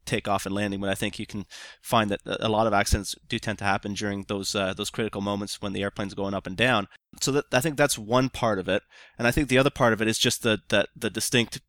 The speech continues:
uh, security issues that come around, uh, the, the R F interference of the devices themselves. And I think what it comes down to is, is a balance of both, and I think the F A A is, is sort of looking at that again and trying to make sense of it all. And, and I think you're right, when it comes down to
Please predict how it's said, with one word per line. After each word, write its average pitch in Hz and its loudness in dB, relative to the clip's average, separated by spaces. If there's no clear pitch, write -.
uh, 98 0
security - 0
issues 110 0
that 107 -2
come 110 -2
around, 104 2
uh, 101 2
the, 113 -2
the 113 4
R 107 6
F 117 4
interference 113 -2
of 101 -10
the 113 -2
devices 104 0
themselves. 104 0
And 98 -6
I 113 0
think 127 0
what 120 2
it - -4
comes 113 0
down 135 4
to 123 -2
is, 107 0
is 110 -2
a 107 -4
balance 117 6
of 98 -10
both, 113 0
and 104 -4
I 98 -2
think 110 -6
the 110 0
F 110 -2
A 107 2
A 104 4
is, 98 -6
is 104 -6
sort 110 -4
of 92 -8
looking 110 -2
at 95 -2
that 101 2
again 95 0
and 104 -4
trying 107 0
to 101 -4
make 107 -2
sense - 2
of 104 2
it 104 0
all. 98 4
And, 101 -2
and 98 -2
I - -4
think 117 -4
you're 104 -4
right, 104 2
when 98 -2
it 92 -2
comes 110 -2
down 107 2
to 98 -2